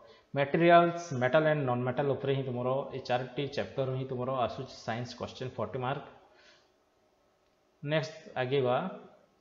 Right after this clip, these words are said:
ଏବେ ଯିବା କୋଉଠିକୁ? ସୋସିଆଲ ସାଇନ୍ସ ବା ଏସ୍ ଏସ୍ ଟି କୁ ଯିବା, ଏସ୍ ଏସ୍ ଟି। ଓକେ, ଏସ୍ ଏସ୍ ଟି। ଦେଖ ପିଲାମାନେ, ଏଇ ଯୋଉ ଫାଇଭ, ସିକ୍ସ ଅଗଷ୍ଟ ଆଣ୍ଡ ସେପ୍ଟେମ୍ବରର ଲକ୍ଷ୍ୟ କର। ଅଣ୍ଡରଷ୍ଟାଣ୍ଡିଂ ଲ,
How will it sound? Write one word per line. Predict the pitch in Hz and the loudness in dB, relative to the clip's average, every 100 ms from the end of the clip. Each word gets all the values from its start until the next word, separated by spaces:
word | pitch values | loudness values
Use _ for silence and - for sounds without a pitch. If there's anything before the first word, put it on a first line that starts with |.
| 131 | -10
ଏବେ | 113 113 113 | -4 -4 -4
ଯିବା | 123 139 135 131 - | -4 0 0 0 -2
କୋଉଠିକୁ? | 165 185 190 226 - - - _ | -2 -2 -4 -10 -16 -20 -20 _
ସୋସିଆଲ | - 139 - 180 | -6 -4 2 0
ସାଇନ୍ସ | - 143 127 | 2 -4 0
ବା | 143 | 0
ଏସ୍ | 127 175 | 0 -2
ଏସ୍ | - | -2
ଟି | 123 | -6
କୁ | - 113 | -8 -8
ଯିବା, | 113 131 | -6 -6
ଏସ୍ | 135 - | -4 -2
ଏସ୍ | 175 - | -2 -4
ଟି। | - - - - - | -14 -16 -20 -20 -20
ଓକେ, | - 120 | -10 -8
ଏସ୍ | 104 131 151 | -4 -4 -2
ଏସ୍ | 170 - - | -4 -4 -10
ଟି। | 92 - - _ - - _ _ - - _ _ _ _ _ _ _ _ _ _ _ _ _ _ _ _ - | -14 -14 -20 _ -20 -20 _ _ -18 -18 _ _ _ _ _ _ _ _ _ _ _ _ _ _ _ _ -12
ଦେଖ | 135 147 | -8 -2
ପିଲାମାନେ, | 151 139 135 | 2 2 2
ଏଇ | 139 | 0
ଯୋଉ | 139 | -2
ଫାଇଭ, | - 143 151 | 4 4 4
ସିକ୍ସ | 135 - | 0 -2
ଅଗଷ୍ଟ | - 131 - 151 | -2 2 2 2
ଆଣ୍ଡ | 147 | -2
ସେପ୍ଟେମ୍ବରର | 123 - 139 139 135 | -4 -2 -2 2 2
ଲକ୍ଷ୍ୟ | 135 123 156 | 0 0 0
କର। | 131 117 110 - - - - | 0 -2 -6 -14 -20 -20 -2
ଅଣ୍ଡରଷ୍ଟାଣ୍ଡିଂ | 143 160 160 180 175 175 | 0 0 2 2 4 4
ଲ, | 139 | 4